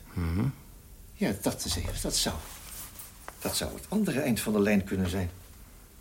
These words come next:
Speaker 2: Ja, alles past precies in elkaar.
Speaker 1: Ehm, je hebt het rapport van de Franse geheime dienst gelezen, hè?
Speaker 2: Hm?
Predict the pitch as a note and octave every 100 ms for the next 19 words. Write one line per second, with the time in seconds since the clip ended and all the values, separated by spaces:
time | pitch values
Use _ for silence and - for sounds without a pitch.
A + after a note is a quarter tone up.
0 | - - - - C#4+ D#4+ G3 - - -
1 | - - - - C4+ F3 - G3 - B2+
2 | G#3 A#2 G2+ A#3 C4 - - - - -
3 | - - - - - - - - - -
4 | - - - G2+ G2 F#2+ F#2+ E2+ - -
5 | - - - - - - - - - -
6 | - - - - - - A2 G#2+ A2+ B2
7 | G#2+ G#2 - A#2 - G#2+ G2 - - B2
8 | A2 - A2 G2 G2 F#2+ G2 A#2+ - -
9 | F2+ F2 E2+ D#2+ F2+ B2